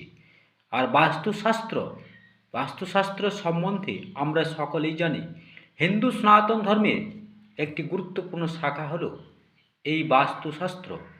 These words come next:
আর বাস্তুশাস্ত্র মেনে আমরা যদি বাস্তুশাস্ত্রের বিশেষ উপায় বা টোটকা মেনে চলতে পারি, তাহলে বাস্তুশাস্ত্রে বলা হয়েছে, মানুষের জীবনে চলার পথে, দৈনন্দিন জীবনে চলার পথে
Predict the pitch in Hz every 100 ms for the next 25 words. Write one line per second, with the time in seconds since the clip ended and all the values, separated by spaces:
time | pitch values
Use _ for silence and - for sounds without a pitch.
0 | - - _ - 120 151 196 202 208 -
1 | - 214 214 226 214 233 139 - - -
2 | - - - 156 165 180 180 208 165 104
3 | - - - - 147 160 - 196 196 -
4 | 190 170 156 170 196 - 156 175 180 175
5 | 170 170 170 170 175 160 135 135 156 156
6 | 165 170 170 95 - - _ _ _ _
7 | _ - 170 170 208 170 160 170 - 202
8 | 208 202 202 196 170 151 160 190 - 101
9 | - - - _ _ _ _ 123 160 226
10 | 247 262 262 185 214 233 226 190 190 214
11 | 208 214 220 165 165 196 208 208 196 175
12 | 190 196 190 156 151 156 202 208